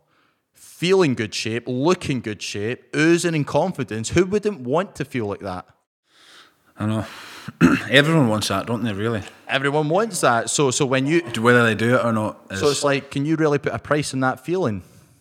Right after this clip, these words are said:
Speaker 1: Probably not.
Speaker 2: You can't.
Speaker 1: Know what I mean? And yet people are scared to charge two hundred or three hundred pounds to make somebody feel like a million quid.
Speaker 2: I know.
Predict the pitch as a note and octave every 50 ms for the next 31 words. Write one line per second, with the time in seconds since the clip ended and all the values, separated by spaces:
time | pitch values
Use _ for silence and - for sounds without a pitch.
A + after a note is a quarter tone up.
0 | _ _ _ - - D#3 D3+ A2+ G#2 B2 D3+ D3 A2+ - - - _ _ _ _
1 | _ _ _ _ _ _ - - - D#3 F#3 - - - _ _ _ _ _ _
2 | _ _ _ _ _ _ _ - A#2 B2 A2 A#2+ C3 D3 D3 C#3 C3 B2 A#2+ A#2+
3 | - - B2+ - - A#2+ G#2+ - - - B2 A#2+ A#2 - - A#2 - - A#2 A2
4 | A2 A2 G#2+ - - - - C#3 B2+ A2 B2 A2+ A2+ G#2+ A#2 A2 - G#2+ G2 -
5 | - A#2+ A#2+ A2+ A#2 A2+ G#2+ G#2+ G2 - B2 D3 D#3+ C#3 A2+ A2 A2 A2 G#2+ -
6 | - - _ _ _ _ _ _ _ _ - A2+ A2+ A#2 A2+ G2+ - A#2 A2+ A2
7 | G#2+ A2 G#2 - - D#3+ D#3+ B2+ G#2+ G#2 G#2 G#2+ G2 F#2 _ _ _ - _ G#2
8 | G#2 - G#2 G#2+ G#2+ G#2+ G#2+ G#2+ G#2 G#2 - D#3+ F#3 F#3+ - - - - - _
9 | _ _ _ - _ - - - F2 F2+ F2 E2+ E2+